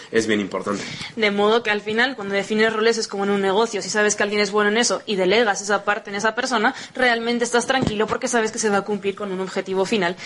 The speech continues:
Speaker 2: que es que, eh, la factura de luz se pague en tiempo, que
Speaker 1: Eh.
Speaker 2: el, el, el producto de inversión genere X, ¿no?
Speaker 1: Y si te das cuenta y tú actualmente tienes algún negocio, tienes algún socio o socia, eh,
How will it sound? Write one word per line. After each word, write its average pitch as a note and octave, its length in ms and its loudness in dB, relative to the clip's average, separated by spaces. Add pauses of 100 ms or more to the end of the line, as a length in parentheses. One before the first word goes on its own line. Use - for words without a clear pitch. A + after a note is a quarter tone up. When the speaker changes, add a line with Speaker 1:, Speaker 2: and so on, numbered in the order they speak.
(140)
Speaker 2:
que F3+ 280 4
es F#3 140 0
que, A3 260 0 (200)
eh, E3+ 100 -6
la F3 100 0
factura F3+ 400 -2
de E3+ 120 -2
luz B3 180 2
se A3 100 -2
pague F#3+ 180 -2
en F3 100 -10
tiempo, - 280 -8 (140)
que G3+ 120 4
Speaker 1:
Eh. G3 200 2
Speaker 2:
el, F3+ 200 0
el, E3+ 360 -2 (220)
el F3 180 -2
producto G3 320 4
de F#3+ 80 4
inversión B3+ 420 2
genere F#3 440 0
X, - 320 -10
¿no? F3+ 100 -2
Speaker 1:
Y E3 60 2
si E3+ 140 2
te D3+ 80 4
das E3 180 4
cuenta F#3 260 4
y E3 40 4
tú D#3 180 4
actualmente C#3 480 2
tienes B2+ 260 0
algún A#2 220 4
negocio, A#2 420 4
tienes A2 220 0
algún G#2 240 -2
socio A#2 580 2
o G#2+ 100 -6
socia, A2 480 2 (400)
eh, A2+ 520 2